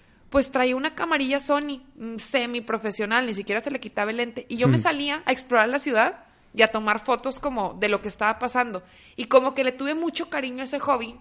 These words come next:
Speaker 1: porque
Speaker 2: Hmm.
Speaker 1: me hizo como estar más a gusto en un lugar tan lejano a mi casa. ¿Ok?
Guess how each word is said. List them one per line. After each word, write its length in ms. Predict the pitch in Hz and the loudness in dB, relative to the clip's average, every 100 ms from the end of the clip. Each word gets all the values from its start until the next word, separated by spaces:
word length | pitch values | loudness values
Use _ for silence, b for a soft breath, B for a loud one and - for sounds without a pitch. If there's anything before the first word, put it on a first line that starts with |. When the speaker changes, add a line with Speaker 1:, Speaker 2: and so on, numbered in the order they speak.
| - | -4
Speaker 1:
porque 280 | 226 208 220 | -2 0 -2
Speaker 2:
Hmm. 40 | 220 | -2
Speaker 1:
me 160 | 208 | -4
hizo 420 | 208 247 254 254 - _ | -4 -2 -4 -4 -16 _
como 420 | 262 247 185 - _ | -6 -4 -4 -8 _
estar 440 | 220 226 214 220 | -6 0 2 2
más 200 | 226 226 | 0 -2
a 60 | 254 | -2
gusto 300 | 240 240 247 | -2 -2 -4
en 40 | 233 | -4
un 100 | 226 | -2
lugar 360 | 226 220 - | 0 0 0
tan 220 | 226 226 | -2 -2
lejano 380 | 202 185 190 185 | -4 -6 -6 -6
a 20 | |
mi 120 | 202 214 | -10 -8
casa. 260 | 320 - - _ _ _ _ _ | -8 -8 -20 _ _ _ _ _
¿Ok? 160 | 254 | -6